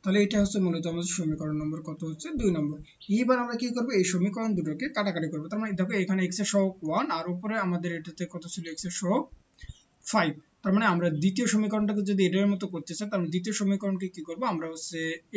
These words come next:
এক্স, এ, ফাইভ দ্বারা কি করব? গুণ করব। তার মানে এবার কি করব? যে সমীকরণ,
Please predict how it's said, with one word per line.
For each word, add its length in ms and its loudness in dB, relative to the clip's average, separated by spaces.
এক্স, 160 2
এ, 40 0
ফাইভ 200 2
দ্বারা 200 0
কি 100 0
করব? 120 -6
গুণ 160 -2
করব। 180 -4
তার 120 -10
মানে 120 -4
এবার 180 -4
কি 140 -6
করব? 200 -8
যে 60 -10
সমীকরণ, 520 -4